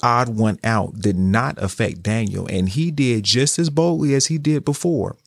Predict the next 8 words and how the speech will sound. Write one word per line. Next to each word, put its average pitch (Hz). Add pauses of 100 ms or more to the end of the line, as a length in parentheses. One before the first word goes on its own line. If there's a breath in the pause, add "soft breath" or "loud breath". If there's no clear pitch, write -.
(1040)
He -
prayed 101 (260)
just 131
like 131
he 160
was 165
supposed -
to. 135